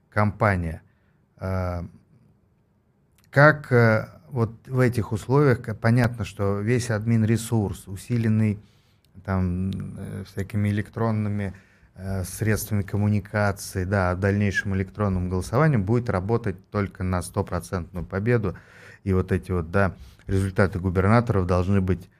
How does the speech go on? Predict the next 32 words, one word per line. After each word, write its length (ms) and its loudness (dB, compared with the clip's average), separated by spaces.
превышены. 480 4
Непонятно, 520 4
зачем 380 0
это 180 -4
нужно, 300 4
потому 200 0
что 100 -10
такие 320 2
результаты, 640 2
э, 220 0
как 180 -8
бы, 100 2
ну, 200 8
уже 300 8
в 460 0
мире 300 6
даже 300 4
не 120 6
мо-, 220 6
не 160 4
модно, 580 4
не 320 -2
модно 380 2
достигать 460 -4
таких 160 -20
результатов. 420 -10
Но 300 0
пускай 300 0
это 120 0
будет 280 2
имперской 460 0
традицией. 580 -6